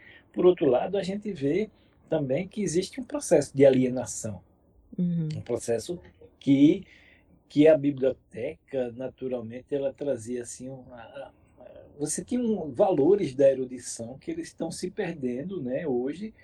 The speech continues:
Speaker 1: dentro desse processo. Eu tenho uma esperança que isso modifique mais adiante, né, que a gente possa conseguir erudição dentro desse mundo tecnológico com outros instrumentos. Assim, eu não consigo enxergar muito ainda quais são eles, não, mas eu acho que vão, que vão ser possíveis, né?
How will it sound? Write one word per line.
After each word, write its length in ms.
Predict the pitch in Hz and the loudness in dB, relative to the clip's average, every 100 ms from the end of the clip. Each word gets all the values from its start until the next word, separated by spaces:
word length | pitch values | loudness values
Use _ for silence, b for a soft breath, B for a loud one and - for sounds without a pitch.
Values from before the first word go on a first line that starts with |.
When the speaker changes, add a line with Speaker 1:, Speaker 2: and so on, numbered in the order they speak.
| b b _ | b b _
Speaker 1:
dentro 240 | 143 - | -2 -2
desse 220 | 160 147 | -6 -8
processo. 440 | - 170 - 139 208 | -4 -4 -2 -6 -6
Eu 60 | |
tenho 160 | 208 226 | -6 -8
uma 60 | 226 | -8
esperança 640 | - - 165 139 175 240 | -12 2 2 2 -2 -8
que 140 | - 233 | -12 -12
isso 220 | - 233 | -10 -10
modifique 480 | 233 - - 180 170 | -10 -8 -6 -6 -4
mais 220 | 160 147 | -2 0
adiante, 460 | 147 131 135 - | -2 -2 -4 -6
né, 160 | 131 143 | -10 -8
que 80 | - | -2
a 80 | 147 | -2
gente 240 | 139 147 | -2 -8
possa 340 | - 151 143 151 - | -8 -10 -8 -12 -8
conseguir 440 | 139 - 127 123 | -10 -10 -6 0
erudição 680 | 127 123 117 - 123 135 175 B B B - | 0 -2 -10 -8 -6 -6 -8 B B B -6
dentro 240 | 127 127 | -6 -2
desse 260 | 135 127 131 | -2 -2 -6
mundo 220 | 123 123 _ | -8 -10 _
tecnológico 680 | - _ 120 113 110 - _ - | -20 _ -6 -4 -6 -8 _ -12
com 160 | 185 | -2
outros 360 | 190 175 - 175 | 0 0 -2 -8
instrumentos. 640 | 180 - 180 131 135 143 - | -6 -4 -2 -2 -2 -8 -4
Assim, 140 | 143 | -2
eu 60 | 165 | -2
não 100 | 208 | -2
consigo 300 | 208 202 190 | -4 -4 -6
enxergar 360 | 180 214 175 | -4 2 2
muito 300 | 139 131 135 | 2 -4 -4
ainda 180 | 127 135 | -4 -4
quais 260 | - 135 - | 0 0 0
são 180 | 135 123 | -6 -6
eles, 240 | 123 110 | -10 -12
não, 180 | 127 127 | -14 -12
mas 180 | 120 123 | -14 -4
eu 100 | 156 | -4
acho 160 | 160 - | -4 -6
que 120 | 180 | -6
vão, 140 | 170 175 - - | -6 -8 -16 -6
que 140 | 175 | -6
vão 300 | 180 175 190 | -6 -6 -6
ser 220 | 202 185 | -4 -4
possíveis, 720 | 196 - - 147 175 147 123 120 | -4 -8 2 2 4 2 -2 -2
né? 300 | 139 190 | -2 -2